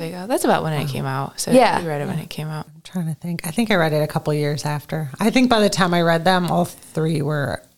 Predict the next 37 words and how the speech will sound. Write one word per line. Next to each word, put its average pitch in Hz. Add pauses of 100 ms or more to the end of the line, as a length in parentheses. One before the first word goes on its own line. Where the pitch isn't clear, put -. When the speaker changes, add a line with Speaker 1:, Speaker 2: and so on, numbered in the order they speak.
Speaker 2:
out. 147 (800)
So -
Speaker 3:
So 165
Speaker 2:
that 202
Speaker 3:
you 175
Speaker 2:
would 196
Speaker 3:
didn't 190
Speaker 2:
have 190
Speaker 3:
have 170
Speaker 2:
been, -
Speaker 3:
to 180
wait 185
Speaker 2:
like 185
Speaker 3:
in 175
between. 170 (180)
Speaker 2:
No, 196
I 180
don't, 196
I 196
don't 185
do 170
waiting 151
well. 139
So -
I 160
usually 170
try 165
and 147
wait 139
until 165
the 151
series 147
is 143
done 143
if 147
I 147
can. 156